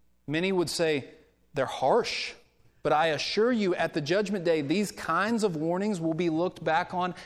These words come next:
as the most loving kind there is. Warning against eternal death.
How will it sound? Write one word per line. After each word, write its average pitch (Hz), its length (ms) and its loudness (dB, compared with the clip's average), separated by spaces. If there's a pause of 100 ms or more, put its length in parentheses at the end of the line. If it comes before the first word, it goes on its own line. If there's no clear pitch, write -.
as 143 200 -2
the 143 100 0
most 151 520 0 (240)
loving 160 680 0
kind 151 340 -4
there 120 240 -4
is. 120 520 -6 (1300)
Warning 147 720 -2
against 135 640 -6
eternal 127 1000 -6 (320)
death. 110 480 -8